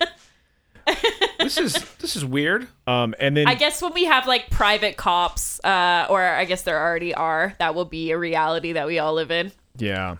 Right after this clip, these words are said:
Speaker 3: Calling our own personal cop.
Speaker 1: So they go to, it's, like, morning now. They go to some abandoned warehouse,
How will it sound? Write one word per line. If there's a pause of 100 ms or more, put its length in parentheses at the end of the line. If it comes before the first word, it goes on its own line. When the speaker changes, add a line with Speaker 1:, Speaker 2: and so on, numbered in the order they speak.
Speaker 3:
Calling
our
own
personal
cop. (1040)
Speaker 1:
So
they
go
to,
it's,
like,
morning
now.
They
go
to
some
abandoned
warehouse,